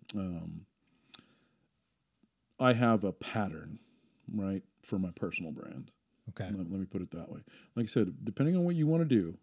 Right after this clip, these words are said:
Speaker 1: everything's different.
Speaker 2: Yeah.
Speaker 1: Each of the businesses have set schedules. Does that make sense?
Speaker 2: Okay.
Speaker 1: So every company we have has its own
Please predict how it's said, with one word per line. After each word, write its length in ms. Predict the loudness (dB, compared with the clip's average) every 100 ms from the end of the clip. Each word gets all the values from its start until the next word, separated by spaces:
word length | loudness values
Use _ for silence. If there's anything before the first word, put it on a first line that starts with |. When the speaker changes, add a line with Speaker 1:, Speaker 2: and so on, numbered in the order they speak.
| -4
Speaker 1:
everything's 400 | -2 2 0 -2
different. 340 | -6 -8 -12 _ _ _ -14
Speaker 2:
Yeah. 200 | -12 -12 _ -20 -20 _ _ _ _ 4
Speaker 1:
Each 260 | 4 8
of 100 | 6
the 60 | 6
businesses 760 | 4 4 4 4 4 4 0 _ _ _ _ -20 _ _ 0
have 260 | 2 2
set 280 | 0 -2 -4
schedules. 640 | -8 -8 -8 -10 -10 -12 _ _ _ _ _ _ _ _ _ _ -20
Does 100 | -2
that 120 | 2
make 180 | 2 2
sense? 420 | 2 0 0 -6 -12
Speaker 2:
Okay. 500 | -4 -2 0 0 0 -2 _ _
Speaker 1:
So 560 | 0 4 6 6 4 4
every 200 | 6 8
company 260 | 8 6 6
we 120 | 6
have 380 | 4 2 0 -4 _ _ _ _ -2
has 280 | 6 6 6
its 160 | 2 4
own 460 | 4 4 2 -2